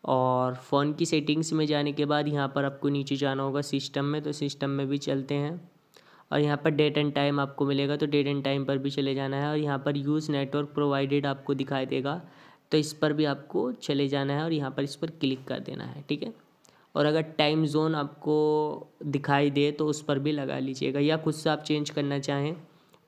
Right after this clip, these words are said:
तो एक दिन का गैप ले सकते हैं, इससे ज़्यादा का मत लीजिएगा। फिर बैक ला दीजिएगा, बैक ला दीजिएगा और यहाँ पर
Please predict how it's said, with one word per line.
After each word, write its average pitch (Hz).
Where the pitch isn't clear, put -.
तो 156
एक 151
दिन 143
का 156
गैप 135
ले 135
सकते 135
हैं, 147
इससे 147
ज़्यादा 131
का 131
मत 131
लीजिएगा। 135
फिर 135
बैक 131
ला 127
दीजिएगा, 131
बैक 131
ला 123
दीजिएगा 131
और 156
यहाँ 127
पर 147